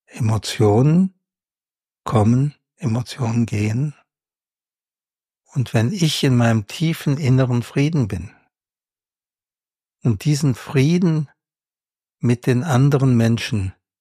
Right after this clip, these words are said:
die in meinem Umkreis sind, teile, dann mag das zwar nicht sofort verstanden werden, aber je länger ich mich in meinem inneren Frieden aufhalte,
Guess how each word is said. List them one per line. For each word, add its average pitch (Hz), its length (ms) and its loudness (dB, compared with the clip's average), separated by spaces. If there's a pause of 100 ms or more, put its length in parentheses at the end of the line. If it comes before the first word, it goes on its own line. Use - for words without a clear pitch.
(580)
die 120 120 -2
in 107 120 2
meinem 104 340 0
Umkreis 113 680 -2
sind, 98 540 -2 (1800)
teile, 123 500 0 (2750)
dann 107 220 2
mag 123 260 0
das - 180 -4
zwar 113 220 -2
nicht 135 320 0
sofort 117 540 -4
verstanden 131 680 -2
werden, 101 420 -4 (1700)
aber 117 280 0
je 117 180 6
länger 139 420 4
ich 180 260 -2
mich 131 340 0
in 117 220 0
meinem 107 400 0
inneren 127 480 0
Frieden 110 500 -2
aufhalte, 117 840 -2